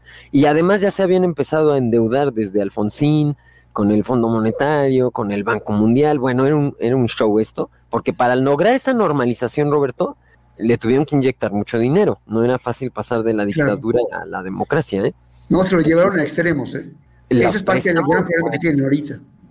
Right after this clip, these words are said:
Speaker 1: Sí, los préstamos son muy altos. Entonces, el, el, el, se le ocurrió, ¿no?, a, al, al ministro de Economía, los, el plan Bonex, que eran bonos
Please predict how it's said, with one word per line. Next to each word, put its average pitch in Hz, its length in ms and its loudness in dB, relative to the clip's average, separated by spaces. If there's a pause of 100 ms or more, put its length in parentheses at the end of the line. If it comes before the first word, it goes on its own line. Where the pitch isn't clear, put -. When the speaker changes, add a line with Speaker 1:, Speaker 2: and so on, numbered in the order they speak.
(120)
Speaker 1:
Sí, 104 220 0
los 92 200 -2
préstamos 170 380 0
son 160 160 2
muy 160 160 4
altos. 156 200 -4
Entonces, 160 540 0
el, 156 160 0
el, 120 200 2
el, 110 220 -2
se 123 180 -2
le 113 140 2
ocurrió, 120 640 0
¿no?, 135 300 0
a, 98 160 -2
al, 85 280 -10
al 90 120 -6
ministro 101 520 -2
de 107 80 2
Economía, 135 580 0
los, - 300 -2
el 113 100 0
plan 123 300 0
Bonex, 151 420 -2 (300)
que 135 220 4
eran 156 420 2
bonos 156 800 -2